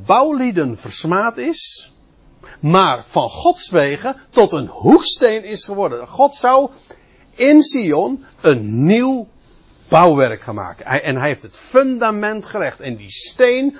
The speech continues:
die beproefde steen, die kostbare hoeksteen, ja, dat is die de bouwlieden, Israëls leidslieden, hebben versmaad. Maar juist van, maar God heeft gezegd: "Dat gaat de hoeksteen worden." En het gaat hier uiteraard over de opgewekte Christus.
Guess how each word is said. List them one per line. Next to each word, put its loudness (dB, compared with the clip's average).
die -8
beproefde -6
steen, -4
die -10
kostbare 4
hoeksteen, -6
ja, 6
dat 0
is -2
die -10
de -8
bouwlieden, -2
Israëls -10
leidslieden, -8
hebben -6
versmaad. -10
Maar 0
juist 0
van, -8
maar -8
God 2
heeft -2
gezegd: -10
"Dat 0
gaat -2
de -6
hoeksteen -10
worden." -20
En -14
het -14
gaat -2
hier -2
uiteraard -6
over -10
de -18
opgewekte -6
Christus. -14